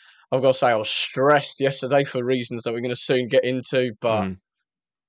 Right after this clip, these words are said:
Speaker 1: hey, we're heading into a much-needed international break, as much as no one wants them. It's
Speaker 2: Yeah.
Speaker 1: somewhat needed, and I'm going into it happy.
Speaker 2: <laughs>
Speaker 1: So, yeah.
Speaker 2: Do you, uh, do you wanna declare your allegiances for anybody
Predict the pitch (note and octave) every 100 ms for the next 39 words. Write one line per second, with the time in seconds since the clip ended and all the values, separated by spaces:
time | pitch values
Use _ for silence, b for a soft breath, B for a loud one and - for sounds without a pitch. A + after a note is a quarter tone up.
0 | - B2 B2 C3+ D3+ D3+ D3+ D3 C#3+ C#3
1 | C#3+ - C#3+ C3+ C3 C3+ C3 C3 B2+ -
2 | A#2 B2 C3 C3 A#2 B2 B2 B2 A#2 -
3 | A#2 C#3 C#3+ C3+ C3 B2+ C3 C3 - -
4 | B2+ C#3 - _ _ _ _ _ _ C#3+
5 | - - D3 C3 - C#3 C3 B2+ B2 -
6 | A#2+ A#2 A2+ A2+ - - F#3+ D3+ C#3+ C3+
7 | C#3 C3 C3 C3 C3 C3+ C3 B2+ _ _
8 | _ _ - B2+ D#3+ - - D3+ - -
9 | C#3 A#2+ A#2 A2+ G#2+ B2 G#2+ - _ _
10 | b b b b b b - A#2 A#2 A2+
11 | A2 G#2+ - - A2 G#2 G2+ - G#2 G2
12 | F#2+ F#2+ F#2+ F2+ F2+ F2+ - F#2+ F2+ F2
13 | F2 E2+